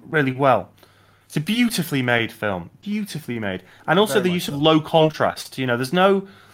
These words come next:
Speaker 1: there's no point at which he, he needs, feels the need to, to flood us with high contrast, which you
Speaker 2: Yeah.
Speaker 1: often find, or, or brightness, which you'd often find in these types of films to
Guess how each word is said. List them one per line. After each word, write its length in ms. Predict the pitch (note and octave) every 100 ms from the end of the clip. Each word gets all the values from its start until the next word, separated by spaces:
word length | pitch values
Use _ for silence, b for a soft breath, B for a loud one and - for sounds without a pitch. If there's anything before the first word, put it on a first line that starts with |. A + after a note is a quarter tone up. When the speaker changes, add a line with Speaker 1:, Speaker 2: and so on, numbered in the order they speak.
| B
Speaker 1:
there's 100 | F3
no 140 | G3+
point 340 | A3+ - G3 F3+
at 100 | F3+
which 260 | D3 - -
he, 220 | D3+ C3+
he 160 | D3 C#3+
needs, 440 | C3+ C3+ C3 - -
feels 380 | - E3 D#3 C#3+
the 80 | C#3
need 240 | C3+ C3
to, 340 | - B2 A#2 B B B B B
to 80 | D3
flood 440 | - - D#3+ E3
us 200 | C#3 -
with 80 | B2+
high 200 | - A#2+
contrast, 720 | A#2 C3 A2+ - F#2+ - - b b b b
which 180 | D3 D3
you 60 | D3+
Speaker 2:
Yeah. 60 |
Speaker 1:
often 260 | F3 - D#3+
find, 420 | - D3+ C#3+ A#2+
or, 140 | A#2+ A#2
or 140 | B2
brightness, 460 | B2 C#3 C#3 A2 -
which 120 | B2
you'd 100 | C#3+
often 280 | F#3 - D#3+
find 360 | - D3+ C#3+
in 80 | C3+
these 160 | A#2+ G#2
types 240 | A2+ -
of 80 | G#2+
films 300 | A2+ G2+ F#2+
to 180 | - G#2+